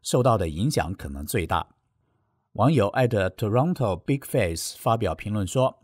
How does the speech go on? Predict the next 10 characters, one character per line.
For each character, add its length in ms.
前 220
两 180
天 320
当 180
局 220
刚 180
猛 220
猛 220
地 80
说 340